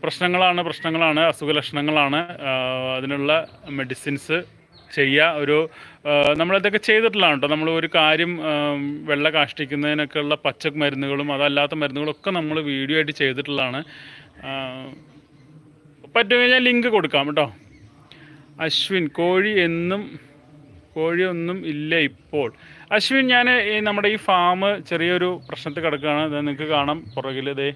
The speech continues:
അവിടെയൊക്കെ പൊളിഞ്ഞ് കിടക്കുന്നതാണ്. അപ്പോൾ അത് നമ്മുടെ ഫാമിൻ്റെ എന്താണ് ഇപ്പോൾ സ്ഥിതി എന്നുള്ളൊരു വീഡിയോ ഒരു നാലഞ്ച് വീഡിയോകൾക്ക് മുമ്പ് ചെയ്തിട്ടുണ്ടായിരുന്നു.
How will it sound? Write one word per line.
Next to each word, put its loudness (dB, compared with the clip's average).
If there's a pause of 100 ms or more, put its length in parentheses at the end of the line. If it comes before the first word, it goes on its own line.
(360)
അവിടെയൊക്കെ -4
പൊളിഞ്ഞ് -2
കിടക്കുന്നതാണ്. -2
അപ്പോൾ 0
അത് 0
നമ്മുടെ -2
ഫാമിൻ്റെ 4
എന്താണ് 2
ഇപ്പോൾ -4
സ്ഥിതി -4
എന്നുള്ളൊരു 0
വീഡിയോ 2
ഒരു 0
നാലഞ്ച് 2
വീഡിയോകൾക്ക് 0
മുമ്പ് -2
ചെയ്തിട്ടുണ്ടായിരുന്നു. 2